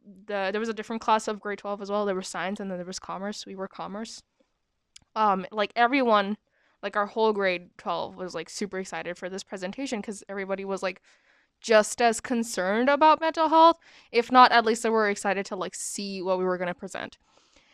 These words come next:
Um, and then it was what we call in Costa Rica un alegrón de burro, <laughs> which if you translate it literally is, like, how do you,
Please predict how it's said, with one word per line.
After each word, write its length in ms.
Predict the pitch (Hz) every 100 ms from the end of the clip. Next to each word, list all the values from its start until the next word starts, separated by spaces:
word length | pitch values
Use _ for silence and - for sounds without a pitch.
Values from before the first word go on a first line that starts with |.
| _ _
Um, 580 | 202 196 190 190 190 185 -
and 260 | 214 202 202
then 480 | 208 202 196 196 208 _ _ _ _ _ -
it 120 | 262
was 600 | 254 254 240 226 - - _ _ _ _ _ _
what 400 | 262 233 247 220
we 220 | 240 269 247
call 840 | - 277 269 262 262 262 262 254 -
in 200 | 240 226
Costa 360 | 226 226 220
Rica 480 | 202 226 - 226 220 -
un 240 | 240 247 -
alegrón 460 | 262 240 202 208 220
de 80 | 240
burro, 540 | 233 247 262 285 285 _ _ _ _ _
<laughs> 640 | 240 - 269 - - 254 - _ - - _ _ _ -
which 420 | 254 277 269 -
if 220 | - 294 277
you 100 | 302
translate 880 | - 269 269 302 320 - 311 311 302
it 200 | 277 214
literally 800 | 190 185 196 233 247 269 277 277
is, 280 | - 220 220
like, 280 | 220 214 - _ _ _ _ _ _ _ _ _ _ - _ _ _ _ _ _ _ _ _
how 220 | - 240
do 80 | 302
you, 380 | 339 359 311 -